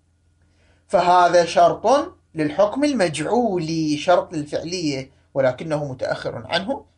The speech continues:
زماناً. خب، وقد وقع البحث،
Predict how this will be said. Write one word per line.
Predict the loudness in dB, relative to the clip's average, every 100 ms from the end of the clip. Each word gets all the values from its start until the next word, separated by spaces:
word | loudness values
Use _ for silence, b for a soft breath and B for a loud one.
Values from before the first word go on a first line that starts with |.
| _ -8
زماناً. | -6 -4 -6 -12 -16 -18 -20 -20 _ _ _ _ _ _ _ _ _ _ _ _ -20 _ _ _ _ _ _ _ _ _ _ _ _ b b b b _ _
خب، | -2 -2 -2 -4
وقد | 0 2 2 2
وقع | 2 2 2 2 4
البحث، | 2 0 0 -2 -6